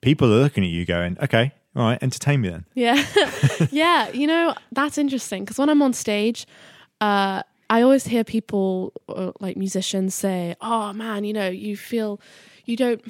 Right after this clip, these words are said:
Speaker 2: what, what is it that they say? I can't think of the phrase. It's very exhilarating and they love it. There's nothing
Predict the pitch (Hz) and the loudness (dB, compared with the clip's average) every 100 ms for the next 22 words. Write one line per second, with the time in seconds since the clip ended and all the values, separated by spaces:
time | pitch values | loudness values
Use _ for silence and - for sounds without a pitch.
0 | - _ 277 - 302 294 233 - 220 - | -20 _ -8 -8 -8 -8 -10 -14 -14 -14
1 | 165 - 190 - 233 - 214 202 - 196 | -16 -12 -12 -12 -14 -12 -12 -12 -12 -10
2 | 202 - - - - _ _ _ - - | -8 -10 -16 -20 -20 _ _ _ -10 -6
3 | 233 247 233 220 214 - 226 220 208 208 | -4 0 0 0 -2 -2 0 0 0 -4
4 | - 220 202 202 202 190 190 190 196 190 | -2 -2 0 0 -4 -4 -4 -2 -2 0
5 | 208 202 196 190 202 214 202 202 196 190 | 0 0 0 -2 -2 -2 -2 -4 -6 -6